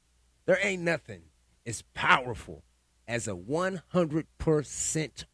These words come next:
organic woman. Hey, man, uh, uh, uh, uh, a fifty percent organic woman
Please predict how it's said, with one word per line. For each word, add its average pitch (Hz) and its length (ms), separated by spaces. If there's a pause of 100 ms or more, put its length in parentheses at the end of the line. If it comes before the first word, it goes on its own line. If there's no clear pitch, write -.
organic 117 840 (120)
woman. 95 440 (500)
Hey, 160 180
man, 135 380 (340)
uh, 110 420
uh, 107 440 (600)
uh, 104 280 (160)
uh, 95 260 (140)
a 98 120
fifty 254 340
percent 233 420
organic 208 580
woman 220 400